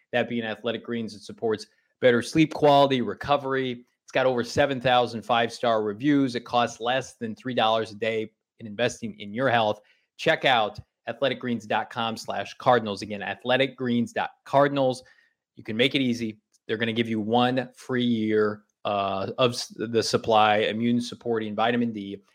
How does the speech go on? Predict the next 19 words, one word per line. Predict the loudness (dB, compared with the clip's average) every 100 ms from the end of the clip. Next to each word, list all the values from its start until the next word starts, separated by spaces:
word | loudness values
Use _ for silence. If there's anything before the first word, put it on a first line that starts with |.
| _ -16
and | -16
five | -4 0 2 2 2 -2 -6
free | -6 -6
travel | -2 2 2 2
packets | -2 -4 -2 -6 -4
with | -6 -4
your | -8
first | -2 -2 0
purchase. | 0 -2 0 -6 -6 -18 _ _ _
Uh, | 0 2
again, | 2 0 0
that's | -2 -6
at | -12 -8
athletic | -6 -4 -6 -8
greens | -10 -10
dot | -6 -6 -4
com | -10 -8
slash | -8 -8 -6
cardinals | 2 4 4 0 -4